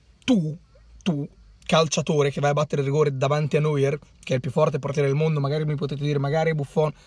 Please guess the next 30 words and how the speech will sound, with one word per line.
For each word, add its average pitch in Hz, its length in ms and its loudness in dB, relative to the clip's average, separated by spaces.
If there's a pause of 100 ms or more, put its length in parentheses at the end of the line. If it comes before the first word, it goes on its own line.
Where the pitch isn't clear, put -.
(160)
al 127 100 -2
momento 131 300 -2
è 135 40 0
Neuer, 120 300 0
mi 101 80 -6
dispiace, 120 460 0
nonostante 127 580 -2
Gigi 143 440 0
io 147 280 -2 (200)
lo 147 200 2
ami, 160 180 2
è - 40 2
il 143 40 0
mio 143 120 2
capitano 151 600 0
anche 156 300 -2
nella 147 160 -2
mia 151 140 0
squadra, 135 480 0 (640)
al 123 100 -2
momento 151 240 2
è - 20 0
Neuer 175 200 6
perché 135 220 -2
il 139 100 0
futuro 165 300 2
è - 20 2
dalla 135 180 2
sua, 143 320 0
perché 131 340 0